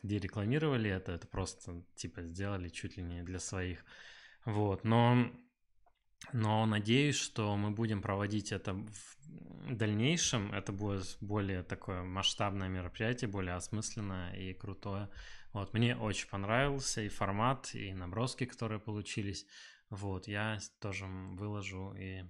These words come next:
э, расскажу вам про это. То есть, э, покажу вот в видео,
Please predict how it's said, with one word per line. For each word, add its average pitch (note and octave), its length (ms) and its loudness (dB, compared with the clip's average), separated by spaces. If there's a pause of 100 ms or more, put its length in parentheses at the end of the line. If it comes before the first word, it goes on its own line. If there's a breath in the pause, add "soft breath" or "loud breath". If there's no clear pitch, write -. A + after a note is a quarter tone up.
(240)
э, F#2+ 260 -10
расскажу G2+ 560 -10 (160)
вам G2 320 -6
про F#2+ 260 -6
это. - 200 -10 (340 soft breath)
То A#2+ 80 0
есть, - 300 -2
э, F#2+ 360 -6
покажу G2 440 -6
вот G2 280 -12 (200)
в A2 220 -8
видео, G#2 460 -4